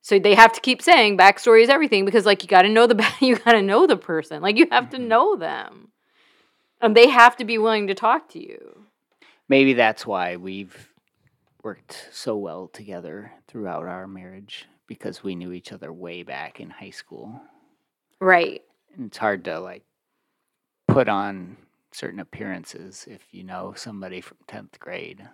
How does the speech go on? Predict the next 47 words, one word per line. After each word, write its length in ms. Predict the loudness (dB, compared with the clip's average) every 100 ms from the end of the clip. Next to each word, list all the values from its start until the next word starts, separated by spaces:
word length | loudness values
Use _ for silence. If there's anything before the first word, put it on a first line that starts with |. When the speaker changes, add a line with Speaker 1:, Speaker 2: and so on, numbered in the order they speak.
| _ _
Speaker 2:
on. 340 | -20 -20 -20 _ _
Speaker 1:
Oh, 100 | 0
I, 220 | 2 2 0
I 140 | 0
think 240 | 0 -4 -6
that 180 | -8 -10
a 60 |
lot. 360 | -6 -4 -4 -6
I 220 | -14 -20 _ -16
Speaker 2:
Yeah. 40 | -14
Speaker 1:
mean, 480 | -12 -14 -14 -18 -12
when 240 | -10 -8
you 120 | -8
know 200 | -6 -8
so 340 | -8 -8 -8 -8
much. 880 | -10 -12 -14 -16 _ _ -20 -20 _ _ _ _ _ _ _
Speaker 2:
So 120 | 2
maybe 220 | 6 8
that's 240 | 8 6
an 100 | 2
endorsement 640 | -2 0 -2 -4 -8 -12 -12
of 300 | -20 _ _ _ _ _ _ _ _
marrying 600 | -10 -8 -8 -10 -10 -10 -8
Speaker 1:
Marrying 400 | -6 -6 -6 -4
your 80 |
high 160 | 0 0
school. 300 | -2 -8 -14 _ -6
<laughs> 400 | -6 -4 -6 -6 -16
Speaker 2:
Right. 420 | -18 -12 -10 -10 -14 -20 _
Speaker 1:
Sweetheart. 520 | -18 -16 -14 -14 -16 -18 _ _ _ _ _
Oh, 120 | 2 4
and 120 | 4
knowing 300 | 2 2 -2
family, 580 | -10 -14 -14 -14 -14 -12
how 220 | -6 -4
we've 220 | -4 -8
noticed 500 | -10 -10 -8 -10 -12
in 60 | -16
a 60 | -12
lot 220 | -10 -10
of 140 | -12
these 240 | -14 -16 -16
novels, 440 | -16 -16 -18 -20
family 420 | -18 -18 -18 -20
play 240 | -20 -20 -18
a 60 | -16
role. 480 | -16 -16 -18 -20